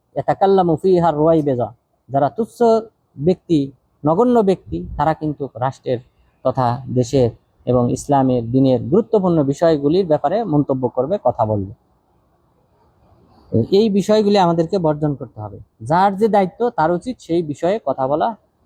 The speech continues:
দায়িত্ব নিয়ে কথা বলা এবং কাজ করা। কিন্তু যার যে বিষয়ে দায়িত্ব না, সেই বিষয়ে যারা দায়িত্বশীল, তাদেরকে কথা বলতে দেওয়া উচিত।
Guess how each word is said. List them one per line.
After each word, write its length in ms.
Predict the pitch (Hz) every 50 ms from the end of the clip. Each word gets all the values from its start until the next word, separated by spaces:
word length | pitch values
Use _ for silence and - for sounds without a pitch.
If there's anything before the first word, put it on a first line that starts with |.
| - 120
দায়িত্ব 340 | 135 139 143 - - 143 139
নিয়ে 200 | 139 165 208 -
কথা 200 | - 135 - 143
বলা 300 | 135 139 147 156 135 131 - -
এবং 200 | 127 127 131 127
কাজ 220 | - 131 120 - -
করা। 220 | - 113 104 98 - _ _ _ _ _ _ _ _ _ -
কিন্তু 280 | 196 196 185 180 151 139 123
যার 260 | 135 156 175 190 185
যে 120 | 190 208
বিষয়ে 320 | 190 190 185 - 196 190 180
দায়িত্ব 400 | 160 160 165 170 160 - - 143
না, 180 | 151 170 196
সেই 220 | 202 - - 151 147
বিষয়ে 480 | 139 131 127 - 147 147 170 202 240 240 _ _ _ _ _ _ _ _ 113
যারা 260 | 120 135 147 185 196
দায়িত্বশীল, 600 | 214 208 202 208 - 170 156 - 196 226 240 196 - _
তাদেরকে 540 | - 147 143 156 170 170 170 208 208 226 254 - _ _ _ _ _ _ _ _ -
কথা 200 | 143 - 165 165
বলতে 260 | 160 156 147 151 139
দেওয়া 200 | 131 127 117 120
উচিত। 280 | 117 107 - - -